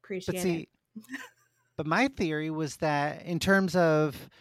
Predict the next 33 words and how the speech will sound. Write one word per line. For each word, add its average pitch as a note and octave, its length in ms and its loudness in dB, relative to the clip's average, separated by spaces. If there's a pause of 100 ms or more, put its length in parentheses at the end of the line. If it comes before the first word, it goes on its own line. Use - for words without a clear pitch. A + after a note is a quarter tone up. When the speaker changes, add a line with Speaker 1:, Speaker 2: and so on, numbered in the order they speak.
(240)
Speaker 2:
like, D#3+ 180 -2
the D#3+ 160 -4
astrological D#3 800 0
stuff, C#3 480 -2 (400)
perhaps, E3 1040 0 (360)
and D#3 120 -6
this D3+ 160 -4
is C#3+ 160 -6
just D#3+ 400 -2
a, D3+ 400 0 (920)
you C#3 160 -4
know, A#2+ 160 -2
a A#2 60 -10
shot E3 360 4
in F3 60 -4
the F3 80 0
dark D#3+ 300 4
here, B2 380 -6 (520)
that D3+ 640 0 (260)
the D#3+ 80 -2
Great D3+ 300 -6
Serpent D#3 720 -4 (320)
might E3 360 -2
actually D#3+ 560 -6
be D3+ 260 -6
something D3+ 500 -6
more C#3+ 240 -2
along C#3 300 -2
the C#3 100 -8
lines B2 400 -6
of C3 80 -6
a C#3+ 60 -6
comet. E3+ 460 -4